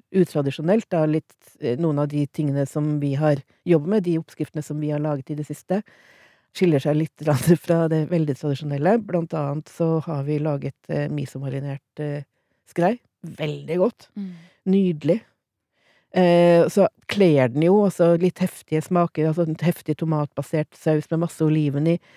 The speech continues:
Speaker 1: Den går godt i en curry. Eh, servert med rødvinsaus og litt gode grønnsaker.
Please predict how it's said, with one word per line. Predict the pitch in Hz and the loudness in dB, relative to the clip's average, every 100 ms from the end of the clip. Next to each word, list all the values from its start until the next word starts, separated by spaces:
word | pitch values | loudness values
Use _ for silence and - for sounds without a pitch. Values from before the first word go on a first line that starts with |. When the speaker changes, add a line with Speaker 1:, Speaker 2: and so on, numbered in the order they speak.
| _ _ | _ _
Speaker 1:
Den | 185 | 0
går | 175 175 | 4 4
godt | 165 - | 2 -2
i | 160 | -2
en | 151 | -2
curry. | - 180 156 143 151 175 - _ _ _ _ - | -2 0 0 0 0 0 -2 _ _ _ _ 2
Eh, | 170 165 160 | 4 6 4
servert | 156 180 170 160 | 4 4 4 6
med | 175 175 | 6 8
rødvinsaus | 160 147 147 139 139 - 147 160 170 - - | 6 6 4 2 0 2 4 6 4 0 0
og | 170 160 160 160 160 156 147 - | 2 4 4 4 4 2 -2 -4
litt | 170 - - - 131 - _ | -4 -4 -12 -14 -14 -18 _
gode | 175 160 151 | 2 2 4
grønnsaker. | 156 135 151 139 - 180 | 2 0 -2 -2 2 2